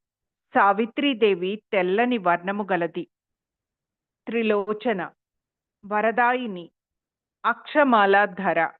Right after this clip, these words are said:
త్రిశూలాభయహస్త, వృషభారూఢ యజుర్వేదముచ్చరించునది. రుద్రోపాస్య, తమోగుణయుత,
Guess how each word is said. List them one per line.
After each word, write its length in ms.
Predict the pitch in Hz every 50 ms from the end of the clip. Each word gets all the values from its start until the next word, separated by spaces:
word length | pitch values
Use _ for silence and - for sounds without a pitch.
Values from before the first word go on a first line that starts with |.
| _ _ _ _ _ _ _ _ _ _ _ _ _ _ _ _ _ -
త్రిశూలాభయహస్త, 1600 | 226 214 220 208 - - 226 208 208 202 190 185 185 180 175 190 196 180 180 185 175 - - 190 185 _ _ _ - 190 - - _ _ _ _ _ _ _ _ _ _ _ _ _ _ -
వృషభారూఢ 1300 | 196 202 220 220 - _ _ _ _ - - - 254 233 196 196 208 202 190 185 175 170 180 180 180 156 - _ _ _ _ _ _ _ _ _ _ _ _ -
యజుర్వేదముచ్చరించునది. 2000 | 190 196 190 190 208 202 190 - _ _ - 196 180 185 170 190 196 208 220 208 254 226 196 180 - _ - 233 214 202 202 190 185 - 190 170 170 160 180 175 - _ _ _ _ _ _ _ _ _ _ _ _ _ _ _ _ _ _ _ _ _ _ _ _ _ _ _ _ _ _ _ _ _ _ _ _ _ 233
రుద్రోపాస్య, 1120 | 214 208 190 170 170 - 196 202 196 185 - 190 165 165 - - - - 190 165 156 175 190 _ _ _ _ _ _ _ _ _ _ _ - 220
తమోగుణయుత, 1000 | 208 220 233 262 269 240 254 226 208 185 175 175 175 - 196 170 165 165 175